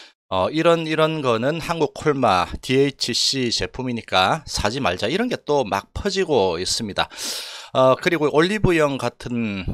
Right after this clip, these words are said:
데서도, 어, 디에이치씨는, 어, 구속으로, 어, 자리를 옮겨라라고,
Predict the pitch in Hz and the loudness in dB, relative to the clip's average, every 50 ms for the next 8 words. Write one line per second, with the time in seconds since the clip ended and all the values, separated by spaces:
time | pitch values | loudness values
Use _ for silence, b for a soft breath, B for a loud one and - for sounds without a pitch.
0 | 85 - - 117 - - 135 127 - 90 90 98 135 175 196 - - 107 107 104 | -8 -4 -2 0 2 2 2 0 0 0 0 2 0 0 -2 -4 -2 0 0 0
1 | - - 127 139 143 151 151 147 - - 131 113 - - - 147 135 127 117 104 | 0 0 0 2 2 2 0 0 -2 -4 -2 0 0 0 0 0 0 0 0 -2
2 | 95 104 123 113 98 117 156 185 - B B B B B B B B B B B | -2 -2 -2 -2 -2 -2 -4 -6 -10 B B B B B B B B B B B
3 | - 98 98 98 95 92 - - - 110 - - 180 160 147 127 107 98 98 110 | 0 0 2 2 0 -2 -2 -2 0 4 4 4 4 4 2 0 0 2 2 4
4 | 151 185 196 - - - - - 95 92 92 92 90 87 85 85 82 80 - - | 2 2 0 -4 -10 -8 -4 -2 0 2 2 2 2 2 0 0 -2 -2 -2 0
5 | 117 127 127 123 104 101 113 147 170 165 127 139 123 107 110 104 98 92 87 85 | 0 0 0 0 0 0 0 -2 -2 0 4 4 6 8 8 8 8 6 6 4
6 | 95 110 127 127 101 95 135 170 | 2 2 2 2 2 2 2 0